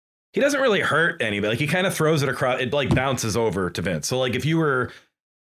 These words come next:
uh, as, you know, my history teacher might have done once or twice when I was, uh, before I turned it around in high school, kinda threw the test back at me when I got my grade. That's kinda how Brock throws the championship belt at Vince.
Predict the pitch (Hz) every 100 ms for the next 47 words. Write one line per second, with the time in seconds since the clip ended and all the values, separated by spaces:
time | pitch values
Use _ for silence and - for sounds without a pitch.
0 | - 123 120 - 123 117 92 - 165 117
1 | 101 113 123 123 120 107 107 95 95 95
2 | 92 90 92 87 78 - - 104 92 90
3 | 98 98 87 85 107 101 98 85 104 95
4 | 90 95 104 98 87 107 98 92 95 92
5 | 90 87 104 92 95 87 80 _ 117 104
6 | 87 - 110 110 104 87 110 - - 98
7 | 98 110 113 107 92 104 98 101 98 90
8 | 101 107 - - _ _ - 135 131 -
9 | - 120 120 110 107 82 101 101 - -
10 | - 104 101 98 92 98 95 90 95 82
11 | 95 98 98 95 85 95 110 -